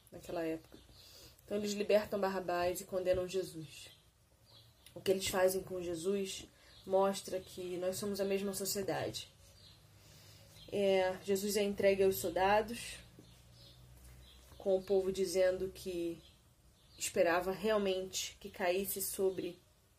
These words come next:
eles o sangue de Jesus, no capítulo vinte e sete, versículo vinte e cinco.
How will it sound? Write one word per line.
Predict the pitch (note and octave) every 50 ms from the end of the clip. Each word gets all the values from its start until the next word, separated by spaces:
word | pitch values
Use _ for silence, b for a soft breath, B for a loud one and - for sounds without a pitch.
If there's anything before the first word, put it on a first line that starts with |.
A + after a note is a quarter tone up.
| _ - -
eles | - G3 G3 F#3+ F#3 F#3+ F#3+ -
o | F#3 -
sangue | - - - G3 F#3 F#3 F#3+ F#3 F3+
de | E3 F3 E3+
Jesus, | D#3+ E3 E3 D#3+ E3 F3+ G3 G#3+ G#3 G#3 -
no | - -
capítulo | - G3+ - G#3+ G#3 - G3+ G3
vinte | F#3+ G3+ G3+ G3 F#3+
e |
sete, | - - F3 F3 F#3 - -
versículo | - F#3+ F#3+ - G3 F#3+ F#3+ F#3+ F#3
vinte | G3 G3 F#3+
e | F#3+
cinco. | - - - E3+ D#3+ D#3+ - -